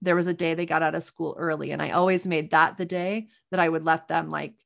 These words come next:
be around and help, and I might make something harder.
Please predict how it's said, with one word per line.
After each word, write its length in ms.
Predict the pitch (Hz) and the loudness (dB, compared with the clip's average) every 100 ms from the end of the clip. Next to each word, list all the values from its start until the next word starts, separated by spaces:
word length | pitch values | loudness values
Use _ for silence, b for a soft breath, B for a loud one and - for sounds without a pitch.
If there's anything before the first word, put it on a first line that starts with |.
| _ _ - | _ _ -2
be 120 | 160 | 0
around 420 | 151 160 160 160 | 4 4 4 0
and 80 | 147 | -6
help, 360 | 139 165 156 151 | -4 -2 -2 -6
and 100 | 147 | -6
I 80 | |
might 180 | 151 151 | -4 -6
make 160 | 156 151 | -6 -8
something 280 | - 156 156 | -8 -6 -4
harder. 540 | 147 147 - - - | -2 -2 -4 -10 -14